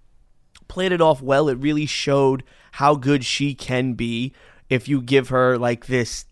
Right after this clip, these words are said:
I don't know, this odd piece of clay that she has to shape into something.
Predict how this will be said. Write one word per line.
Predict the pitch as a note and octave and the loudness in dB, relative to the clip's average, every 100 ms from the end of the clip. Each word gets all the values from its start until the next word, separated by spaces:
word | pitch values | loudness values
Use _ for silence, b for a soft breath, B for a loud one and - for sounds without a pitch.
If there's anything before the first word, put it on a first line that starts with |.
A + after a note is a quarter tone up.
| - | -4
I | D#3+ | 0
don't | E3 | 2
know, | C#3+ | 0
this | B2+ C3+ - | -2 -4 -4
odd | - D3+ D#3 C#3+ | 2 4 4 0
piece | E3+ D#3+ C3+ | -8 -6 -6
of | - | -10
clay | - D3 D#3 | -4 0 0
that | C3+ | -2
she | - B2+ | -4 -4
has | C3 B2+ | -4 -4
to | - B2+ | -6 -8
shape | - C#3 C3+ | -4 -2 0
into | C3 D3 E3 | -2 -4 -4
something. | - D#3 D3 A#2+ D#2+ | -2 -2 0 -2 -4